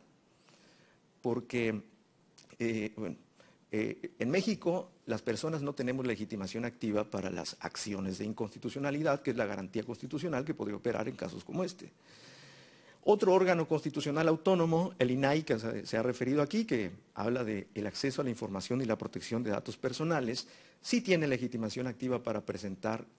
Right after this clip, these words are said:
eh, la acción de inconstitucionalidad que podría haberse hecho para esto, y simplemente no se presentó.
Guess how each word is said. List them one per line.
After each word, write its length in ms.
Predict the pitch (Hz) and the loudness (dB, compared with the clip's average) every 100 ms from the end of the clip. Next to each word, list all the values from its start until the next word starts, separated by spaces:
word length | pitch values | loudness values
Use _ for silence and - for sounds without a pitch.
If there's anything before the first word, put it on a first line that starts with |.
| _ | _
eh, 520 | - 107 98 92 90 - | -6 -4 -2 -4 -6 -8
la 100 | - | -6
acción 240 | 107 - 120 | -6 -2 -4
de 60 | |
inconstitucionalidad 840 | 131 117 - - 107 107 101 110 120 | -2 -6 -8 -10 -6 -4 -2 0 0
que 120 | 127 - _ _ - - | -2 -8 _ _ -20 -14
podría 400 | 95 101 127 127 | -8 -4 0 0
haberse 340 | 107 120 120 | 0 -4 -4
hecho 180 | 113 127 | -4 -2
para 160 | 156 160 | 0 2
esto, 340 | 131 - 185 - - - - - - | 2 0 -2 -4 -16 -16 -20 -20 -6
y 380 | 160 175 196 - - _ _ | 0 2 0 -4 -14 _ _
simplemente 500 | - 180 165 147 143 | -4 0 4 2 2
no 120 | 127 | 0
se 100 | 123 | 0
presentó. 480 | 120 101 98 - - | -2 -2 -4 -6 -8